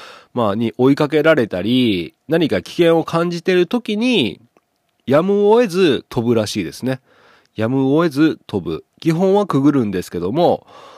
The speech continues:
おー、危険を感じた時、あとはあまりにもお腹が空きすぎてて、えー、目標がね、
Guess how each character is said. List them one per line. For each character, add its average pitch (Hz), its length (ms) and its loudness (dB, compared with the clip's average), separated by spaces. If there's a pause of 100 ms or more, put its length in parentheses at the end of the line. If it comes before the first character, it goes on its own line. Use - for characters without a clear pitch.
(300)
お 67 1800 -12
ー、 - 20 -20
危 - 100 -16
険 151 200 2
を 135 40 -4
感 131 160 -2
じ 120 60 -2
た 117 60 0
時、 95 380 -8
あ 175 120 -2
と 127 140 2
は 113 340 4
あ 120 100 -2
ま 175 140 -2
り 208 100 0
に 202 120 0
も 110 220 0
お 113 80 0
腹 170 280 0
が 180 80 0
空 - 180 -6
き 180 140 -4
す 185 160 -10
ぎ 151 140 -4
て 98 120 -6
て、 131 420 0 (540)
え 92 160 -12
ー、 92 40 -6
目 113 160 -4
標 147 200 2
が 143 100 2
ね、 165 200 0